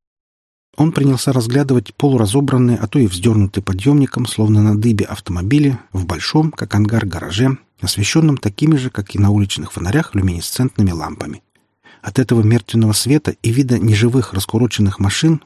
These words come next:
будто вскрытых патологоанатомом трупов, Геннадий Николаевич почувствовал себя неуютно и зябко. Вообще-то он спокойно относился к подобным вещам, являлся даже в какой-то мере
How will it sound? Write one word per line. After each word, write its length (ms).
будто 260
вскрытых 500
патологоанатомом 960
трупов, 420
Геннадий 340
Николаевич 560
почувствовал 540
себя 240
неуютно 580
и 100
зябко. 420
Вообще-то 520
он 120
спокойно 460
относился 520
к 100
подобным 400
вещам, 400
являлся 460
даже 200
в 80
какой-то 360
мере 300